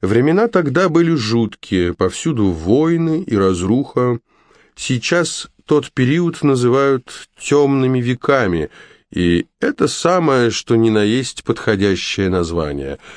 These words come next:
Порой дым от пожарищ заволакивал небо такой густой завесой, что солнце не проглядывало сквозь неё по несколько дней.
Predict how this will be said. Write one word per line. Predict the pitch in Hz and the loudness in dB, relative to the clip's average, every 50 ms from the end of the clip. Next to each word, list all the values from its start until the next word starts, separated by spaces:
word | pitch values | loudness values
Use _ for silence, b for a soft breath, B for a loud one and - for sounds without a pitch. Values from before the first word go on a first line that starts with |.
| B B _ | B B _
Порой | - 92 92 101 104 104 | -2 2 2 2 2 2
дым | 92 98 120 139 139 | 2 2 2 2 2
от | 131 117 - | 2 0 0
пожарищ | - 113 - 90 107 117 123 131 131 123 - - | 0 0 0 2 2 2 2 2 0 -2 -4 -4
заволакивал | 117 107 90 107 104 104 104 113 123 135 - - 123 120 113 107 | -4 -2 0 2 2 2 2 2 0 -2 -2 -2 0 2 2 2
небо | 104 104 113 127 131 127 123 | 2 2 2 2 0 0 -2
такой | - 131 117 - 127 131 127 | -2 -2 -2 0 0 0 2
густой | 117 120 113 - - 135 135 123 | 0 -2 -2 -2 -2 0 0 2
завесой, | 110 117 113 113 123 135 131 - 139 127 - B B B B B B B | 2 2 2 2 0 0 -2 -2 -4 -4 -6 B B B B B B B
что | - - - 110 | -8 -2 0 0
солнце | 95 - - 127 127 135 131 123 - - 123 | 0 0 2 2 2 2 0 0 0 0 2
не | 117 120 120 | 2 2 0
проглядывало | 113 117 110 107 98 101 107 117 120 117 120 113 113 110 107 | 0 0 0 0 2 2 2 2 2 2 2 2 2 0 0
сквозь | 101 - - - 107 107 104 - | -2 -4 -2 -2 0 0 0 0
неё | - 101 101 107 107 101 | 0 0 2 2 2 2
по | - 98 | 0 0
несколько | 98 95 95 92 - - - 95 90 - 101 | 2 2 0 0 -2 -4 -4 -4 -4 -4 -6
дней. | 90 87 87 80 71 69 64 | -6 -4 -6 -8 -8 -8 -10